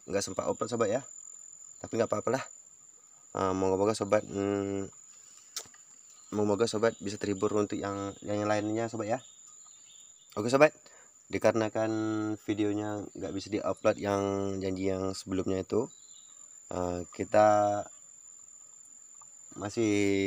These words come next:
nengok seputar Tuakang, sobat, ya. Cuacanya musim hujan, sobat. Kayaknya lumayan, sobatnya,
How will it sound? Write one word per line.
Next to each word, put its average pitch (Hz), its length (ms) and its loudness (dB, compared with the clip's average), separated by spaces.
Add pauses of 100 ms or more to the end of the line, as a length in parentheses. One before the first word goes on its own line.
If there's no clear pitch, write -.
(180)
nengok 101 320 0
seputar 101 640 4 (400)
Tuakang, 113 240 4
sobat, 101 240 0
ya. 117 160 0 (720)
Cuacanya 131 400 6 (960)
musim 110 240 -6
hujan, 120 160 2
sobat. 117 240 -2 (480)
Kayaknya 123 640 4 (160)
lumayan, 110 320 4
sobatnya, 110 320 -6